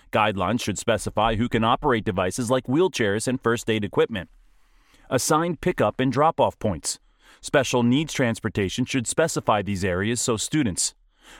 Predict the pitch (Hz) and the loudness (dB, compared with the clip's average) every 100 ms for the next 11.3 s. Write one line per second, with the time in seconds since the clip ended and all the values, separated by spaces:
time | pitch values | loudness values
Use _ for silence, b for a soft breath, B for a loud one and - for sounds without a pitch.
0 | B 156 - 160 143 131 - 110 117 - | B 0 2 2 2 0 2 0 0 -2
1 | 113 - 160 135 117 127 110 101 - 170 | -2 2 2 2 0 0 0 -2 -2 -2
2 | - 110 - 123 123 120 107 117 113 104 | -2 -4 -2 0 2 2 2 0 0 -2
3 | 98 98 90 87 - 151 117 - - - | 0 -2 -2 -4 -2 0 0 -4 -8 -10
4 | _ _ _ _ _ B B 110 131 135 | _ _ _ _ _ B B 2 4 2
5 | 110 107 98 123 117 101 110 104 107 101 | 0 0 2 0 0 0 0 0 0 0
6 | - 104 127 - 95 - _ _ B B | 0 0 0 0 -4 -6 _ _ B B
7 | 127 - 160 180 175 131 - 92 87 - | -4 0 0 0 0 0 0 0 0 -4
8 | 110 - 127 117 127 123 123 110 147 147 | -2 -2 0 0 0 0 0 0 0 0
9 | - - 151 - 107 101 - - 113 120 | 0 -2 -2 0 -2 -2 -4 0 0 0
10 | 98 - 110 101 101 101 98 90 - 95 | -2 0 0 0 -2 -2 -2 -2 -4 -2
11 | 123 - 78 | -2 -2 -8